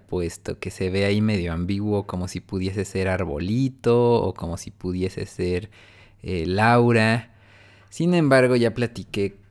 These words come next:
con mi maestro de escalada, el, el Cholo, en el Rocódromo Fusión. Y bueno, él, pues, conoce a las personas que armaron la vía y, pues, ha hecho todas las vías de Pericos. Y así, ¿no? O la gran mayoría de, de vías de Pericos.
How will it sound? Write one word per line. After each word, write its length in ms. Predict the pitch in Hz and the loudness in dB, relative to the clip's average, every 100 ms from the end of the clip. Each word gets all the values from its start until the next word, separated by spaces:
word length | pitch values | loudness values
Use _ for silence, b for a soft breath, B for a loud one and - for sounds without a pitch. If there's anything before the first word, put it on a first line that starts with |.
| _ | _
con 600 | 117 120 117 117 117 113 | -2 0 2 2 2 2
mi 100 | 107 | 2
maestro 560 | 92 92 95 - 107 | 0 -2 -6 -6 -4
de 60 | 90 | -4
escalada, 640 | - - 90 101 104 120 | -6 -8 -4 -2 0 -2
el, 280 | 92 - - | -4 -6 -10
el 200 | - - | -14 -10
Cholo, 480 | - 113 107 101 120 | -6 -2 -2 -2 -4
en 120 | 113 | -8
el 100 | - | -10
Rocódromo 500 | - - 92 82 82 | -12 -10 -10 -10 -12
Fusión. 500 | - 98 110 107 113 - _ _ _ _ _ - | -10 -8 -4 -4 -6 -12 _ _ _ _ _ -6
Y 200 | 110 104 | -4 -2
bueno, 380 | 98 92 87 - | -2 -4 -6 -6
él, 400 | 101 98 95 - _ _ _ | -4 -4 -6 -10 _ _ _
pues, 200 | - 92 - - _ | -14 -14 -16 -20 _
conoce 420 | 92 90 - - | -6 -4 -6 -8
a 40 | |
las 140 | - - | -8 -8
personas 420 | - - 175 - | -10 -8 -10 -8
que 80 | - | -8
armaron 340 | 87 90 90 | -6 -6 -4
la 80 | 95 | -2
vía 280 | 117 123 117 | 0 0 0
y, 80 | - | -2
pues, 200 | - - | -8 -12
ha 80 | |
hecho 300 | - - - - - - _ | -12 -10 -14 -14 -20 -20 _
todas 220 | 104 87 - | -6 -6 -6
las 140 | 101 | -8
vías 200 | 107 110 | -8 -10
de 80 | 104 | -12
Pericos. 580 | - - - - - - _ _ _ _ _ _ _ _ _ - | -12 -12 -12 -14 -16 -20 _ _ _ _ _ _ _ _ _ -20
Y 100 | - | -16
así, 220 | - - | -14 -12
¿no? 180 | - 117 - | -12 -12 -10
O 100 | 92 | -8
la 120 | 85 | -6
gran 200 | 90 101 | -4 -2
mayoría 420 | 104 87 85 87 | -2 -4 -4 -6
de, 100 | - | -8
de 200 | - 101 | -10 -10
vías 200 | 92 95 | -8 -8
de 80 | - | -10
Pericos. 460 | 87 87 - - | -10 -12 -14 -20